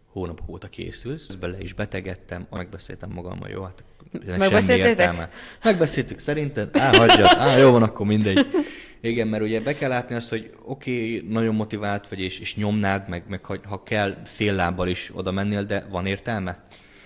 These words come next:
Speaker 2: Igen.
Speaker 1: Fiatal vagyok.
Speaker 2: Fú, ez nagyon nehéz.
Speaker 1: Fiatal vagyok még, azt érzem, hogy van lehetőségem benne, úgyhogy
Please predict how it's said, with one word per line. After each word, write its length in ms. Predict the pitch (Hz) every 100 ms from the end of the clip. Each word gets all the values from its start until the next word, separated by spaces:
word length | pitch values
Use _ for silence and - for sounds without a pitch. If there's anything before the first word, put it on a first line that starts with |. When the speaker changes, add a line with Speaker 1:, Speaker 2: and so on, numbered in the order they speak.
| -
Speaker 2:
Igen. 340 | 196 190 190 190
Speaker 1:
Fiatal 460 | 120 104 101 98
vagyok. 360 | 98 95 95 196
Speaker 2:
Fú, 180 | 196 202
ez 180 | 196 202
nagyon 280 | 196 196 190
nehéz. 240 | 185 196
Speaker 1:
Fiatal 460 | 113 110 107 101 95
vagyok 320 | 95 98 -
még, 360 | 95 95 90 -
azt 280 | 95 - 92
érzem, 320 | 90 90 87
hogy 300 | 90 87 - _ _ _ _ _ _ _ _ _ _ -
van 260 | 110 110
lehetőségem 760 | 110 104 - 107 - 104 104 107
benne, 280 | 107 110 110
úgyhogy 420 | 107 110 107